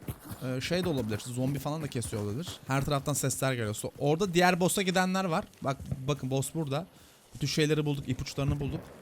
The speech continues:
Burada bir boss var. İçeride gösteriyor. Biraz bekleyelim bakalım. Belki bu boss'a gelen başka bir takım varsa. Aa, ses var. Burada, burada, burada, burada. Çok güzel. Bir R P'si var.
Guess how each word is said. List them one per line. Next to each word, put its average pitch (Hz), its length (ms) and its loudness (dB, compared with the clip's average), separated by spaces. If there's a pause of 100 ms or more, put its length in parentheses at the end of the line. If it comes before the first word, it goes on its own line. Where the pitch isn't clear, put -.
(360)
Burada 135 200 0
bir 143 120 2
boss 151 220 0
var. 147 140 0 (800)
İçeride 131 340 2
gösteriyor. 127 520 0 (540)
Biraz 151 280 0
bekleyelim 165 400 2
bakalım. 123 320 0
Belki 127 380 2 (100)
bu 135 160 0 (220)
boss'a 131 240 0
gelen 135 260 2
başka 131 260 -2
bir 135 40 -10
takım 143 280 -8
varsa. 156 340 -6 (500)
Aa, 220 100 8
ses 254 220 4
var. 139 60 -2 (1120)
Burada, 311 160 0
burada, 320 180 0
burada, 339 140 -2
burada. 339 180 0 (2500)
Çok 233 180 2
güzel. 226 200 6
Bir 262 80 8
R 262 100 12
P'si 247 300 6
var. 262 140 4